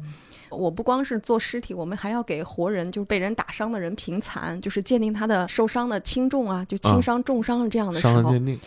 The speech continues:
Speaker 1: 对，我当时去的时候，我是一个特别愿意共情的人，就这个人受伤了，他给我讲什么什么情况，我就觉得，哎，这人怎么这么可怜呢？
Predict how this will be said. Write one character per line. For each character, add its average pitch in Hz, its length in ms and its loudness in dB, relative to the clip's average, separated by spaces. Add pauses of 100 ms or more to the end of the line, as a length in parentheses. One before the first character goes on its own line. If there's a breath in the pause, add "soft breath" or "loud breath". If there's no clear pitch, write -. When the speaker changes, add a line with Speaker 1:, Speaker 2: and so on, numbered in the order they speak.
(240 loud breath)
Speaker 1:
对， 277 100 6
我 196 220 6
当 302 240 2
时 277 140 0
去 269 200 0
的 202 120 0
时 180 120 -4
候， 190 160 0
我 180 240 0
是 240 160 -2
一 247 80 4
个 240 280 0
特 - 180 2
别 185 160 2
愿 175 180 0
意 160 60 -2
共 196 240 2
情 160 220 -2
的 170 80 -2
人， 147 200 -2
就 139 140 -6
这 - 100 -6
个 170 80 -2
人 147 80 0
受 185 200 0
伤 180 240 -2
了， 165 160 -4
他 - 120 -8
给 196 120 -4
我 196 80 0
讲 - 180 -4 (480 loud breath)
什 - 160 -2
么 190 80 -2
什 190 80 -6
么 185 140 -6
情 - 260 -6
况， - 320 -4
我 110 100 -8
就 143 120 0
觉 147 120 -4
得， 135 80 -12
哎， 151 200 -8
这 175 100 -6
人 165 100 -4
怎 - 120 -10
么 113 80 -10
这 196 60 -8
么 196 100 -4
可 - 180 -2
怜 98 200 -8
呢？ 92 180 -6